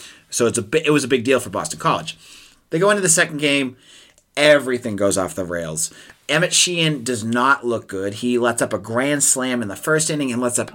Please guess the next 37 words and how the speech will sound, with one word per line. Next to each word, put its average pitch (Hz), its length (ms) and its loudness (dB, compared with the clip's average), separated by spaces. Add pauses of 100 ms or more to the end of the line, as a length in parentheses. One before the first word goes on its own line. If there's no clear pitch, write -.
eight 143 220 0
runs. 123 520 0 (400)
The 113 360 -2
bullpen 151 520 0
does 113 160 -4
not 151 260 2
look 139 180 -4
much 107 240 -6
better, 107 380 -2 (160)
and 123 160 -4
B 143 180 2
C 151 280 2
gets 120 240 -4
clobbered 143 920 -2
sixteen 123 520 -2
to 113 80 -4
one 107 240 -2
by 95 140 -4
Auburn. 80 480 -12 (340)
And 160 80 2
I - 20 4
just 185 240 4
thought, 147 240 6
I 120 80 2
saw 147 460 4 (260)
someone 165 380 2
tweet 156 320 4
at 117 120 2
me, 104 260 -6 (640)
"Oh, 180 440 6
B 151 300 0
C's 180 340 2
back 160 380 2
to, 151 340 0
to 156 100 -2
earth 180 300 0
again, 127 540 0